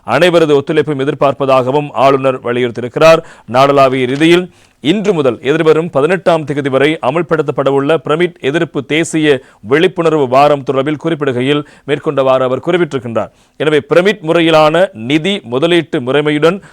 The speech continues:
தொடர்படுவது சட்டத்தால் தடை செய்யப்பட்டிருக்கிறது. அந்த முறைமை சமூக கட்டமைப்பில் விரைவாக பிரபலமடைவது நிதி ஸ்திரத்தன்மை வீழ்ச்சியடைவதற்கு காரணியாக அமையும். எனவே பிரமிட் முறைமையால் வங்கி கட்டமைப்பு போன்று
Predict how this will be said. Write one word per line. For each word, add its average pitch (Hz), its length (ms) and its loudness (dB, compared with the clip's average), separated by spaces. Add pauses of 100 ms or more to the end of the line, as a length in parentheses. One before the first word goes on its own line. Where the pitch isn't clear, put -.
(180)
தொடர்படுவது 156 680 2
சட்டத்தால் 160 720 2
தடை 147 320 0
செய்யப்பட்டிருக்கிறது. 131 840 -2 (220)
அந்த 139 280 0
முறைமை 175 520 2 (120)
சமூக 185 460 4
கட்டமைப்பில் 170 760 0
விரைவாக 165 720 4
பிரபலமடைவது 147 840 0 (180)
நிதி 160 320 -2
ஸ்திரத்தன்மை 156 760 0
வீழ்ச்சியடைவதற்கு 143 880 0
காரணியாக 143 560 0
அமையும். 156 460 0 (220)
எனவே 147 340 0
பிரமிட் 165 340 0 (100)
முறைமையால் 160 520 2 (140)
வங்கி 165 340 0
கட்டமைப்பு 151 560 -2
போன்று 156 500 0